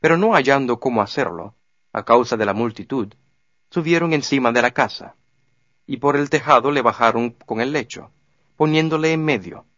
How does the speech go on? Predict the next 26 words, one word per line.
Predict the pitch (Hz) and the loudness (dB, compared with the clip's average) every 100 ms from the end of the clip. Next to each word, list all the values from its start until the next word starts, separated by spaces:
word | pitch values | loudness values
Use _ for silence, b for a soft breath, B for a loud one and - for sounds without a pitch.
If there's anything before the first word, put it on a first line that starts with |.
| _ _ _ _ | _ _ _ _
delante | 113 113 98 98 | 2 2 0 -6
de | 95 | -10
Jesús. | - - 117 90 - _ _ _ _ _ _ _ _ _ _ _ _ _ _ _ _ _ | -12 -10 -10 -10 -18 _ _ _ _ _ _ _ _ _ _ _ _ _ _ _ _ _
Al | - 135 | 2 4
ver | 123 196 120 | 4 4 4
la | 107 | 2
fe | 101 - 151 | 2 2 4
de | 139 156 | 4 0
ellos, | 120 - 104 - - _ _ _ | -2 -4 -8 -10 -16 _ _ _
le | - | 0
dijo: | 127 110 - 101 - _ _ _ _ _ _ _ | 2 0 -4 -14 -16 _ _ _ _ _ _ _
"Hombre, | - 123 120 147 175 _ _ _ | 4 6 6 2 -2 _ _ _
tus | - 151 | -2 0
pecados | - 143 123 139 175 - | 4 6 8 6 4 -2
te | |
son | 151 147 139 | 0 2 4
perdonados". | 120 120 139 113 92 - - _ _ _ _ _ _ _ _ _ _ _ _ _ _ _ - | 4 4 2 2 -4 -16 -20 _ _ _ _ _ _ _ _ _ _ _ _ _ _ _ 0
Entonces | 160 220 220 196 | 4 4 4 0
los | 147 123 | 0 0
escribas | 113 - 135 131 110 - | -2 -2 2 4 2 2
y | |
los | 101 95 | -4 0
fariseos | 107 98 - 131 95 110 | 0 0 0 0 2 -2
comenzaron | - 165 123 120 107 104 | 0 2 2 4 4 4
a | 101 | 2
cavilar, | 104 110 143 101 - | 2 2 2 2 -2